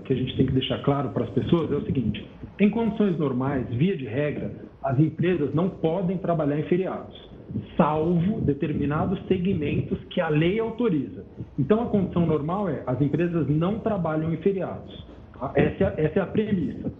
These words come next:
A lei traz uma série de exceções, uma série de empresas que podem trabalhar nos feriados. O primeiro risco é a empresa que não pode trabalhar no feriado, ela pode sofrer uma autuação. Mas vamos pensar um pouquinho mais aqui na relação direta entre o empregado e a empresa.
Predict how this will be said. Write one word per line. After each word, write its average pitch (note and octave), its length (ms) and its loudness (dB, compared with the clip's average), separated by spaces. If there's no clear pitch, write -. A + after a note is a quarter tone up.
A F3+ 80 0
lei A3 260 4
traz F3+ 280 2
uma F#3 260 0
série G3+ 280 0
de F#3+ 80 0
exceções, - 560 0
uma - 160 0
série E3 200 2
de E3+ 100 2
empresas F3+ 440 0
que - 100 0
podem G3 540 2
trabalhar E3+ 480 0
nos - 140 -2
feriados. G3 500 -2
O - 80 0
primeiro G#3+ 380 4
risco F3+ 360 2
é F3 100 2
a G3+ 40 -2
empresa C3+ 440 -2
que - 140 4
não D#3+ 340 2
pode F3+ 360 0
trabalhar A#2 460 -2
no A2 60 -2
feriado, C3+ 460 2
ela B2 140 4
pode C3+ 260 2
sofrer D#3 240 2
uma E3 160 2
autuação. F3 880 -4
Mas E3+ 160 2
vamos C4 160 6
pensar G3 280 2
um F3 60 4
pouquinho F3 320 0
mais D#3+ 280 0
aqui F3 180 2
na E3+ 80 2
relação D#3+ 420 0
direta D3 440 -2
entre C3+ 240 2
o C3+ 40 4
empregado D#3+ 720 2
e F#3 200 4
a G#3 40 0
empresa. C3+ 560 -4